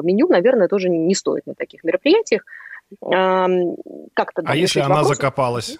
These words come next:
Speaker 2: что сказать? Ей хватит жрать или что? Ну, как-то так
Speaker 1: Ну, ну,
Speaker 2: аккуратно
Speaker 1: можно,
Speaker 2: только.
Speaker 1: конечно, и так. <laughs> Да, ну да, я боюсь, что свидание очень быстро закончится, если с такой фразой пото-, поторопить даму сердце.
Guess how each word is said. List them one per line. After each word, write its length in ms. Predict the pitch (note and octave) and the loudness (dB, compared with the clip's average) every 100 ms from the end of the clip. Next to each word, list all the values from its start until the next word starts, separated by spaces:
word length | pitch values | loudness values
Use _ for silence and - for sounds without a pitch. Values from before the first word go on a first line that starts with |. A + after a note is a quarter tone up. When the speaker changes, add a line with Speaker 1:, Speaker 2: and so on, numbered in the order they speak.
| - | -14
Speaker 2:
что 280 | - - C3 | -12 -8 -8
сказать? 420 | - A#2 A#2 G#2+ | -6 -6 -8 -8
Ей 80 | G#2+ | -10
хватит 420 | C3+ C3+ C3 G#2+ | -6 -6 -6 -8
жрать 420 | G#2+ C3 D#3+ G3 | -6 -4 -4 -6
или 140 | A#2+ G#2 | -10 -10
что? 220 | - G2 | -12 -14
Ну, 320 | F#2+ G2+ G#2 | -16 -16 -18
как-то 300 | - G#2 - | -18 -20 -20
так 180 | - F3+ | -8 -6
Speaker 1:
Ну, 100 | F3+ G3 | -2 0
ну, 160 | G3 | 0
Speaker 2:
аккуратно 120 | G3 | 0
Speaker 1:
можно, 400 | G3 A#3 A#3+ A#3 - | -2 0 0 -2 -6
Speaker 2:
только. 80 | A3+ | -4
Speaker 1:
конечно, 420 | B3 C#4+ D#4+ B3+ | 0 0 0 0
и 120 | B3 | 0
так. 220 | A#3 E4 E4+ | 0 -2 -2
<laughs> 480 | - C#4+ G#4+ D#4+ | -2 -4 -6 -10
Да, 120 | A3 D#4 | -8 -6
ну 200 | D4+ D#4 | -4 -4
да, 120 | A#3 C4 | -2 -2
я 100 | A#3+ | -2
боюсь, 240 | A3+ A#3+ | -8 -10
что 100 | - | -16
свидание 320 | - G3+ G#3 F3+ | -18 -12 -12 -14
очень 120 | G3+ | -20
быстро 220 | F#3 - | -20 -12
закончится, 640 | F3+ G#3+ F3 D#3+ D#3+ - D#3+ | -8 -6 -6 -8 -12 -10 -10
если 280 | - F3 - - - | -6 -6 -6 -12 -16
с 80 | _ | _
такой 240 | F3+ F3+ | 0 0
фразой 340 | F3+ F#3+ D#3+ E3 _ - | 0 0 0 -4 _ -4
пото-, 220 | F#3+ G#3 | 0 0
поторопить 420 | G#3 G3+ G3+ - D#4 | 0 0 0 0 0
даму 340 | F#3+ F3 E3 _ | 0 -2 -6 _
сердце. 400 | F3 F3 _ | -4 -4 _